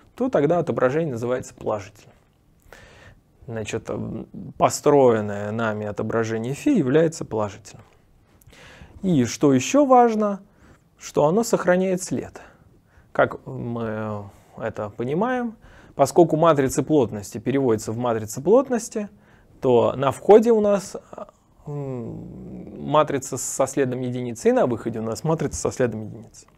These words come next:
Если же я возьму какую-то матрицу x, у которой след отличен от единицы, я могу всегда нормировать на единицу, правильно?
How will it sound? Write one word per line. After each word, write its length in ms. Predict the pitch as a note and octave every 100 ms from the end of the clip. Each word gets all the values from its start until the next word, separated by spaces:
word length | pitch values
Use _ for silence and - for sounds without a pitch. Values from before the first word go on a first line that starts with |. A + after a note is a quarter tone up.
| _ _ - - - -
Если 320 | D3+ F#3 G3
же 140 | F3 F#3
я 200 | F#3 F3
возьму 560 | F3 F3+ F3 C#3 B2+
какую-то 460 | C#3 D3+ F3 D#3 C3+
матрицу 640 | D3+ C#3+ C3+ - - C3+ -
x, 580 | F#3 A#2+ - - - - _ _ _ _ _ - _ _ - _ _ _ - _ - - - -
у 80 | B2
которой 360 | C#3 C3+ D#3
след 300 | D3 E3+ D#3
отличен 540 | A#2+ - D#3 A3 F#3+ C#3
от 180 | A#2
единицы, 560 | B2 A2+ A2 G2+ - A2+
я 100 | A2+
могу 240 | B2+ C3+
всегда 380 | B2+ - B2+ D3+
нормировать 680 | D#3 C#3+ D3 C3 G#2+ - -
на 80 | G#2+
единицу, 560 | G2 G2 F#2+ - - -
правильно? 300 | D3+ D#3+